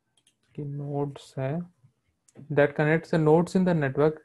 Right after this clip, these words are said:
to transmit and control data flow। ठीक है, रूटर और स्विचेस डिवाइसेस यूज़ किए जाते हैं नोड्स को कनेक्ट करने के लिए across the network,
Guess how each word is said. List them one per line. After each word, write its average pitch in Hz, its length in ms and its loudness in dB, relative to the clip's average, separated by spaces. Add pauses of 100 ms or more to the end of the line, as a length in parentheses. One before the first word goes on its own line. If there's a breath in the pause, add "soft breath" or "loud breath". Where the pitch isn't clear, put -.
to 165 140 0
transmit 165 560 0
and 185 200 -4
control 160 520 0
data 135 240 0
flow। - 220 -14 (1400 soft breath)
ठीक 165 100 -2
है, 214 120 -2 (300 soft breath)
रूटर 165 440 4
और 220 160 6
स्विचेस 190 760 -2 (680)
डिवाइसेस 151 580 0
यूज़ 170 320 0
किए 180 180 -2
जाते 175 280 -4
हैं 185 280 -4 (380 soft breath)
नोड्स 156 420 0
को 175 100 -4
कनेक्ट 151 380 -4
करने 165 340 0
के 160 140 0
लिए 175 140 0
across 143 380 0
the 185 120 -2
network, 127 480 -6